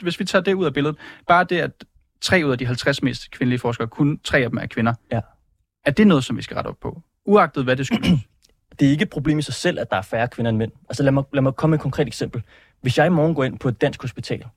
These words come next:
Speaker 2: så vil nitten ud af tyve af de sygeplejersker, jeg møder, de vil statistisk set være kvinder.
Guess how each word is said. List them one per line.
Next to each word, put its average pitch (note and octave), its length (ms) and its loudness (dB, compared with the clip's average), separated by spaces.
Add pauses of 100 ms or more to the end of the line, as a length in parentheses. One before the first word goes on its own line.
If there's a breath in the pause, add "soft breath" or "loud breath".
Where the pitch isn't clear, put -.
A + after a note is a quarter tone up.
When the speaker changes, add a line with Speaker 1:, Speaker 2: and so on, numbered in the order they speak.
(200)
Speaker 2:
så - 140 -2
vil C#3 100 4
nitten D3+ 340 2
ud B2+ 120 -6
af A#2+ 60 -4
tyve D3 340 0
af - 60 -4
de B2 100 -4
sygeplejersker, G#2+ 560 -2
jeg A2+ 100 0
møder, A2+ 260 2 (280)
de C3+ 60 2
vil C#3+ 100 2
statistisk C#3+ 420 -4
set C#3 160 -4
være B2+ 100 -2
kvinder. D3+ 300 2